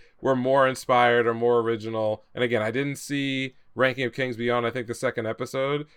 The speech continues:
but I have really positive feelings for what I did see. So I totally buy that as a, you know, show of the year. Um,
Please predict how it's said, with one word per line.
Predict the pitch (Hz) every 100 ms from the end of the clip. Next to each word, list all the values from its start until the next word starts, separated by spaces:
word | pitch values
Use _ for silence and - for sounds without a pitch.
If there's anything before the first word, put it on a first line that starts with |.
| _
but | 131
I | 139
have | 147 147 117 -
really | 123 143 127
positive | 127 123 120 113
feelings | 117 120
for | -
what | 110
I | 101
did | 95 113
see. | - 147 151 151 _
So | 104
I |
totally | 104 - 170 151
buy | 123 127 123
that | 110 107 104 -
as | 107 104 101
a, | 101 98 87 _ _ _ _
you | 127
know, | 104 87 85 - _ - -
show | - 131
of | 110
the | 104
year. | 104 113 139 156 _ _
Um, | 117 113 107 107